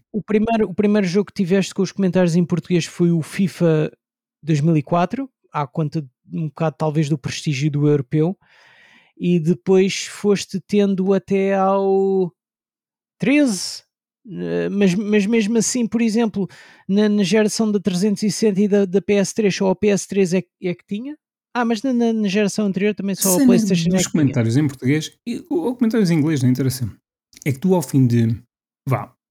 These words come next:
Speaker 2: vinte jogos, eu já estou a esticar a corda, tu já estás farto de os ouvir.
Speaker 1: Ah, mas eu curtia, pá.
Speaker 2: Porque a cena é sempre a mesma. Ok, é, é fixe, é engraçado, mas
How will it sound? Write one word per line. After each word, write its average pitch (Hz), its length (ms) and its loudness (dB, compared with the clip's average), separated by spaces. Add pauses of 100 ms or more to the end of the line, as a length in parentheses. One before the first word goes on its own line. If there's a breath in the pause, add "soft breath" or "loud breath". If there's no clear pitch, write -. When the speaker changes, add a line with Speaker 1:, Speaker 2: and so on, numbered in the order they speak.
(120)
Speaker 2:
vinte 139 300 2
jogos, 101 340 0
eu 120 80 0
já 110 140 0
estou 127 160 0
a - 20 4
esticar 123 360 -2
a 107 80 -2
corda, 98 360 -8 (180)
tu 180 60 2
já 165 120 2
estás 147 180 -2
farto 143 200 -2
de 160 80 0
os 139 80 0
ouvir. 123 360 0 (220)
Speaker 1:
Ah, 262 240 2
mas 214 160 2
eu 202 80 4
curtia, 185 400 0
pá. - 260 -18 (320)
Speaker 2:
Porque 269 220 0
a 214 40 4
cena 226 200 2
é - 20 0
sempre 135 320 0
a 117 40 2
mesma. 101 380 -2 (240)
Ok, 190 220 -2
é, 135 280 -6
é 147 60 -8
fixe, 202 360 0
é - 20 -2
engraçado, 165 500 -2
mas 165 200 -6